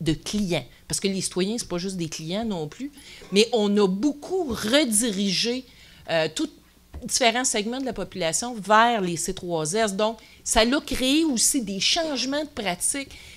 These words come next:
des clientèles qui avaient des besoins différents de ce qui était là auparavant.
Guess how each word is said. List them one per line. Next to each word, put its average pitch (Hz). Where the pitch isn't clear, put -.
des 214
clientèles 240
qui 190
avaient 214
des 190
besoins 226
différents 247
de 170
ce -
qui 180
était 175
là 196
auparavant. 175